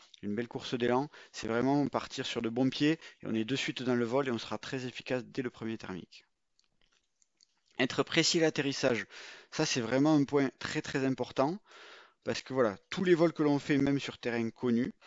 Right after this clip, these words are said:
il faut, même sur les terrains qui sont très, très grands, parce qu'il en existe des, des sites où vraiment il y a des aérodromes pour poser, c'est important de se poser, de se mettre un objectif de, de cible à viser, donc pour être précis autour de cette cible.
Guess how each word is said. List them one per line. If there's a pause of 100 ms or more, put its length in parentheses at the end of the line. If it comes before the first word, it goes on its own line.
(580)
il
faut,
même
sur
les
terrains
qui
sont
très,
très
grands, (240)
parce
qu'il
en
existe
des,
des
sites
où
vraiment
il
y
a
des
aérodromes
pour
poser, (320)
c'est
important
de
se
poser, (160)
de
se
mettre
un
objectif (800)
de, (200)
de
cible (540)
à
viser,
donc
pour
être
précis
autour
de
cette
cible.